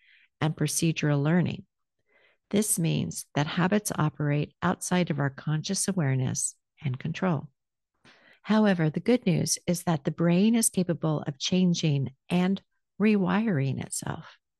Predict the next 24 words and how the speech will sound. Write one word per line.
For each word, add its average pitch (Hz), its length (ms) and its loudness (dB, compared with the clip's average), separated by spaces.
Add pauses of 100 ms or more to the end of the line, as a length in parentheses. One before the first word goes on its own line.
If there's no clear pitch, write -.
(140)
even 202 220 2
in 156 140 0
adulthood. 151 520 -4 (1120)
This - 320 2
means 135 360 2
that - 140 -4
we 180 140 2
can 180 200 0
break 170 360 -2
old 151 160 0
habits. - 640 -4 (840)
And 139 140 2
research 226 440 2
has 214 100 -4
shown 147 380 0
that - 220 -4
forming 170 300 0
new 202 160 2
habits 160 480 0
involves 156 460 -2
creating 165 640 2
new 220 280 0 (380)
neural 202 320 2
connections 143 800 -2